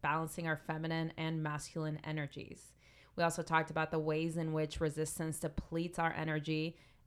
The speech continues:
and we unpack the practical ways in which we can actually practice self-love in our daily lives.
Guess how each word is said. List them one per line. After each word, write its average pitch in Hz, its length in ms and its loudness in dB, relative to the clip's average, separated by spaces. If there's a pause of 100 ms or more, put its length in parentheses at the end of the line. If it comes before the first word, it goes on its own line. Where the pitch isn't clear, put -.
and 170 300 2
we 170 240 -2
unpack 175 720 2
the 165 80 0
practical 165 680 2
ways 156 400 -2
in 170 120 -2
which 160 220 0
we 160 80 -2
can 160 180 -6 (100)
actually 160 400 0
practice 156 520 -2
self-love 156 800 0 (280)
in 170 200 -2
our 156 280 2
daily 151 440 -2
lives. 147 420 -6